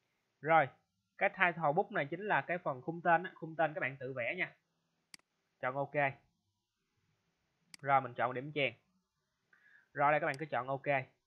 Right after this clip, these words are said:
Rồi bấm enter ha. Nó sẽ tự ra cho chúng ta một cái khổ giấy như thế này. Rồi đây là khung tên, các bạn không cần thì các bạn xóa đi,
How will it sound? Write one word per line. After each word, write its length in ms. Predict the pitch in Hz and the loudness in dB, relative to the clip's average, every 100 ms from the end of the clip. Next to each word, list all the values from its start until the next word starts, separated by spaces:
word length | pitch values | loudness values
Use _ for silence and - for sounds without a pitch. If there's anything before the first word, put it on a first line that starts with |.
| _ _ _ _ _ _ _ _ _ _ _ _ _ - | _ _ _ _ _ _ _ _ _ _ _ _ _ -4
Rồi 180 | 143 135 | 0 2
bấm 140 | 156 | 2
enter 380 | 160 147 147 139 | -2 -2 2 2
ha. 160 | 147 131 _ _ _ _ _ _ _ _ _ | 2 -2 _ _ _ _ _ _ _ _ _
Nó 80 | 175 | -6
sẽ 140 | 190 | -2
tự 400 | 185 151 131 156 | 2 2 2 2
ra 260 | 160 165 160 | 2 4 2
cho 60 | 147 | 0
chúng 140 | 170 175 | -8 0
ta 180 | 156 147 | 0 2
một 120 | 123 | -2
cái 100 | 147 | -4
khổ 220 | 127 131 | -4 -4
giấy 220 | 147 156 | -2 -4
như 180 | 185 135 | -6 -8
thế 60 | 151 | -4
này. 180 | 135 - _ _ _ - - _ - | -6 -6 _ _ _ -20 -20 _ 0
Rồi 180 | 143 | 4
đây 120 | 160 160 | 4 4
là 80 | |
khung 220 | 143 160 160 | 2 -2 2
tên, 220 | 160 151 | 2 2
các 60 | |
bạn 140 | 151 127 | -2 -2
không 180 | 151 151 | -4 -2
cần 200 | 131 127 | -2 -2
thì 60 | |
các 40 | 143 | -6
bạn 140 | 123 | -6
xóa 240 | - 143 | 0 2
đi, 120 | 175 | 2